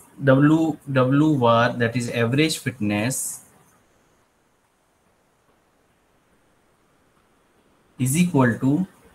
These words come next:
summation F I W I upon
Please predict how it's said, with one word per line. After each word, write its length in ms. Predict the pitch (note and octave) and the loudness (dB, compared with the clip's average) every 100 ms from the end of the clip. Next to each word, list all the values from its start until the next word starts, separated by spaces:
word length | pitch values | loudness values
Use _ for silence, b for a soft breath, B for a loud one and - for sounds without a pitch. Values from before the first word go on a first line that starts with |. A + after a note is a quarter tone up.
| _ | _
summation 840 | - C#3 C3 B2+ A#2+ C#3+ C#3 E3+ - _ | -4 2 4 4 2 0 0 0 -4 _
F 300 | B2 B2+ - - | -4 -2 -4 -6
I 380 | B2 A#2 C3 D3+ - B2+ | 0 2 2 0 -6 -2
W 500 | B2 A#2 A#2 B2 A#2+ | 0 2 2 2 2
I 360 | A2+ A#2+ C3+ F3+ - _ _ - | 2 2 -2 -6 -14 _ _ -14
upon 580 | A#2 A#2+ A2 G#2+ C#3+ | -6 -2 0 0 -2